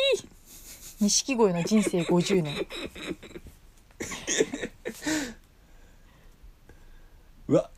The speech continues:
Speaker 2: かまいたちのヘイタクシーやばくない？
Speaker 1: <laughs> やばい、やばい、やばい。ヘイタクシーはマジでやばいよ。
Speaker 2: え、インディアンスのズじゃなくてス。
Speaker 1: うわ、ダッセーな。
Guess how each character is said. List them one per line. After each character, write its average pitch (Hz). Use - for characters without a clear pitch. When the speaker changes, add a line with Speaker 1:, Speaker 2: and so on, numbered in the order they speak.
Speaker 2:
か -
ま 202
い 233
た 202
ち -
の 147
ヘ 160
イ 196
タ 180
ク 160
シ 156
ー -
や 277
ば 277
く -
な 240
い？ -
Speaker 1:
<laughs> -
や -
ば -
い、 -
や -
ば 233
い、 -
や 220
ば 208
い。 -
ヘ 202
イ 202
タ -
ク -
シ -
ー -
は 202
マ 226
ジ 220
で 190
や 170
ば 185
い 160
よ。 151
Speaker 2:
え、 160
イ 190
ン 196
デ 160
ィ 120
ア 107
ン 104
ス -
の 98
ズ 110
じ 170
ゃ 120
な 110
く -
て 98
ス。 -
Speaker 1:
う 202
わ、 202
ダ 220
ッ 208
セ -
ー 202
な。 175